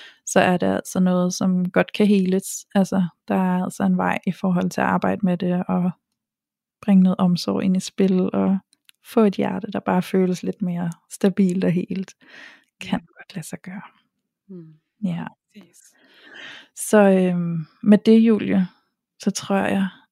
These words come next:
Speaker 1: at det er så fint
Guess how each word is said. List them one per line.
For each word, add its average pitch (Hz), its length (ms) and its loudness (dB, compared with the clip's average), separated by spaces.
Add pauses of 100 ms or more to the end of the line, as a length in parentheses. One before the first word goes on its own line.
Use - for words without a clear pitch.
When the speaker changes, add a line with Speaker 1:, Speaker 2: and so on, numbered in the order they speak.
(220)
Speaker 1:
at - 240 0
det 180 180 2
er 165 500 -6 (480)
så - 200 -2
fint 190 460 -4